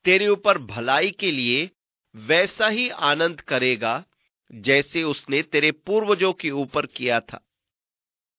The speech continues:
क्योंकि तू अपने परमेश्वर यहोवा की सुनकर उसकी आज्ञाओं और विधियों को, जो इस व्यवस्था की पुस्तक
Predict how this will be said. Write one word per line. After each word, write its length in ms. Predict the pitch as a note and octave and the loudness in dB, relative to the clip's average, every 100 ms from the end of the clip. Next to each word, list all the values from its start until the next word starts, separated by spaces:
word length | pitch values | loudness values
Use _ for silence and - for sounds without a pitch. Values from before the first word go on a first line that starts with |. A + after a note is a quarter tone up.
| _ _ _ _ _ | _ _ _ _ _
क्योंकि 320 | - A#3 B3 A#3 | -2 0 0 -2
तू 200 | C4+ D4+ | 0 2
अपने 320 | B3+ G#3 G#3 | 2 2 0
परमेश्वर 640 | F#3 C#3+ D3 D#3 G3+ F#3+ | 2 0 0 -2 -2 -2
यहोवा 500 | C3 C3 C#3 D#3 E3+ | -2 -2 -2 2 0
की 200 | E3+ D#3+ | 0 -8
सुनकर 760 | - - D#3+ D3+ B2+ A2+ C#3+ G#3 _ _ _ | -6 -6 -6 -6 -4 -2 -4 -6 _ _ _
उसकी 440 | E3 - - F#3 - - | -4 -2 -4 -6 -4 2
आज्ञाओं 760 | C3+ C3+ G#2+ A#2+ C#3 E3 A3 - _ _ _ C#3 | 2 2 -4 -2 0 0 -2 -14 _ _ _ -4
और 300 | D3+ E3 D3+ | 0 2 0
विधियों 560 | G#2+ C#3+ A#2 E3+ A3 | -4 -6 -4 -2 -2
को, 420 | G#3+ C#3 A2 B2 _ _ _ _ A2+ | -2 -8 -8 -10 _ _ _ _ -4
जो 260 | D3 G3 | -2 -2
इस 280 | G3+ G#3+ - | -2 -6 -4
व्यवस्था 600 | C3 C#3 D#3+ - - G3 | -4 -2 -2 -4 -4 -4
की 180 | G3+ G#3 | -4 -10
पुस्तक 460 | - D3+ - F#3+ | -10 -10 -6 -6